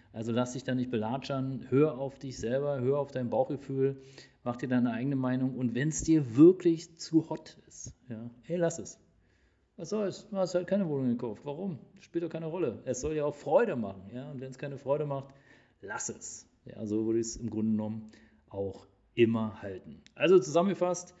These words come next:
wenn du eine Wohnung kaufst, ja, sei vorbereitet, die Finanzierung muss stehen,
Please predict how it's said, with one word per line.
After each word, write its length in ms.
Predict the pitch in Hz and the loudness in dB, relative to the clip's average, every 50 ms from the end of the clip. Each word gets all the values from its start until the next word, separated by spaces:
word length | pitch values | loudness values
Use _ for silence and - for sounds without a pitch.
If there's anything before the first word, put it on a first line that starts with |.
| _ _ _ _ _ | _ _ _ _ _
wenn 180 | 113 135 175 | 4 6 6
du 80 | 208 208 | 8 8
eine 180 | 190 175 156 131 | 6 4 4 2
Wohnung 340 | 156 180 190 190 185 175 | 2 2 2 0 -4 -4
kaufst, 540 | - - 151 165 175 185 180 180 - - - | -4 0 2 2 2 2 0 -6 -12 -12 -10
ja, 180 | 135 139 151 147 | -6 -4 -4 -2
sei 220 | 127 135 135 143 | 0 0 -2 -2
vorbereitet, 920 | 127 113 - - - 175 180 180 165 156 156 160 160 156 160 156 156 156 - | -6 -10 -4 4 6 6 6 6 2 2 2 -2 -2 -2 -4 -6 -6 -8 -12
die 100 | 147 139 | -14 -10
Finanzierung 500 | - 160 156 147 143 - 185 180 165 160 | -8 -8 -8 -8 -8 -4 -4 -2 -2 -2
muss 140 | 160 156 143 | -4 -6 -8
stehen, 480 | - - 156 147 147 147 147 139 143 | -8 -6 -6 -4 -4 -4 -6 -8 -10